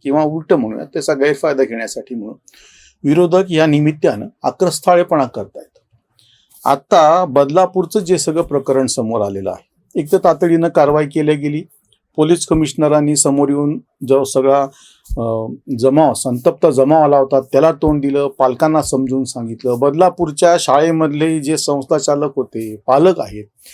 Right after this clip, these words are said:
ह्या सगळ्यांनी संगमनतांनी, म्हणजे ह्या सगळ्यांनी समोरासमोर बसून तो विषय समजून घेतला. जी कारवाई करायची होती, निलंबनं करायची होती, त्या सगळ्या गोष्टी तातडीनं झाल्या.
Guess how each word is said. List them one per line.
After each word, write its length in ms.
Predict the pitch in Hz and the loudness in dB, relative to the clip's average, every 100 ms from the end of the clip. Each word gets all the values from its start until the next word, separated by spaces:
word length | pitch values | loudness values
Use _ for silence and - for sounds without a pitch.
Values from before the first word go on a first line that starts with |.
| - - - | -20 -14 0
ह्या 140 | 170 | 2
सगळ्यांनी 720 | 175 165 147 185 190 185 196 196 | 2 2 2 2 2 0 0 0
संगमनतांनी, 920 | 160 147 160 160 151 165 160 160 175 - _ _ | 0 0 0 0 0 0 0 -2 -6 -12 _ _
म्हणजे 240 | 143 147 143 | 0 2 4
ह्या 140 | 151 | 4
सगळ्यांनी 480 | 143 143 160 165 180 | 2 2 2 2 0
समोरासमोर 720 | - 151 151 151 151 151 151 | 0 0 2 0 -2 -2 -2
बसून 380 | 143 135 160 156 | 0 -2 -2 -4
तो 120 | 156 | -2
विषय 300 | 139 131 147 | -2 -2 -2
समजून 400 | 139 131 127 160 | 0 -2 -2 -2
घेतला. 300 | 120 113 95 - _ _ _ _ _ _ _ 139 | -2 -6 -14 -20 _ _ _ _ _ _ _ -4
जी 160 | 147 208 | 0 4
कारवाई 420 | 185 170 180 180 | 4 4 4 4
करायची 460 | 175 151 156 147 | 2 2 0 0
होती, 360 | 156 143 156 156 | -4 -2 -2 0
निलंबनं 520 | 147 139 143 139 143 | 2 2 2 2 0
करायची 420 | 135 139 139 135 | 0 2 2 0
होती, 200 | 143 143 | -6 -4
त्या 200 | 143 156 | -4 -2
सगळ्या 440 | 147 - 131 151 214 | -2 -2 -2 0 2
गोष्टी 320 | 196 196 202 | 2 -2 -2
तातडीनं 520 | 185 135 131 120 110 | 2 2 2 -2 -4
झाल्या. 260 | 90 98 | -10 -16